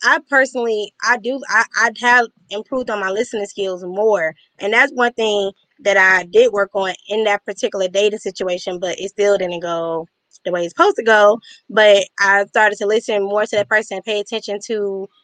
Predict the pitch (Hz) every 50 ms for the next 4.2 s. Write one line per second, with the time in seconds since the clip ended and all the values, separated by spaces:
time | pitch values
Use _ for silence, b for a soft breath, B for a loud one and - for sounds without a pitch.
0 | _ _ _ - 180 196 226 - 226 226 208 214 - - 240 247 240 262 226 208
1 | 190 180 165 - - 185 185 196 214 - - 226 226 214 196 202 214 233 - -
2 | 269 240 240 240 247 226 240 240 247 247 - - 190 190 196 202 202 202 196 208
3 | 202 196 202 - - - - 190 202 - - 220 202 202 196 185 196 190 196 190
4 | 190 190 175